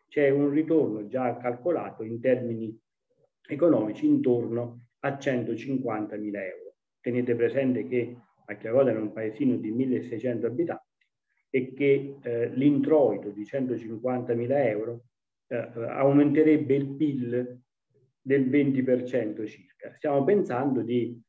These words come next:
mettere a regime, di mettere a regime il progetto e di, eh, considerare questa offerta valida per, eh, per tutto l'anno e non solo per un arco di tempo.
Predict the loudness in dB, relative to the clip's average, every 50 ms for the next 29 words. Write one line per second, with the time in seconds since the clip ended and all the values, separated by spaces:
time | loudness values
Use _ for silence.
0 | -14 -14 -8 _ 2 4 6 6 6 4 4 2 4 4 6 6 4 4 4 2
1 | 2 0 0 -2 0 2 2 2 0 -2 -4 -4 0 2 2 2 2 0 0 0
2 | 2 2 2 0 -2 -4 -6 -8 -8 -10 -10 -8 -6 -6 -6 -6 -6 -6 -6 -4
3 | -4 -4 -4 -4 -6 -6 _ 2 2 2 2 0 -4 -4 -4 -4 -2 0 2 2
4 | 2 2 2 2 2 0 0 -4 _ _ _ _ _ _ -8 -8 -2 2 4 4
5 | 4 4 2 2 2 4 4 2 2 0 -2 -4 -6 -6 -8 -10 -8 -6 -6 -6
6 | -6 -6 -6 -6 -6 -8 _ _ -8 -6 -4 -4 -4 -4 -4 -4 -4 -6 -6 -6
7 | -8 -10 _ _ _ _ _ _ _ -2 -2 0 0 0 -2 -4 -4 -4 -6 -8
8 | -10 -10 -8 -8 -6 -6 -6 -6 -8 -6 -2 -2 -2 -2 -2 -4 -8 -4 0 2
9 | 2 2 2 -2 -4 -6 -8 -6 -6 -4 -2 -2 -4 -4 -6 -6 -4 -2 -2 -2
10 | -2 -4 -8 _ _ _ _ _ _ -14 -12 -8 -6 -6 -6 -6 -8 -10 -14 -14
11 | -14 -14 -16 -16 -16 -16 -18 -20 -20 -20 -20 -20 -20 -20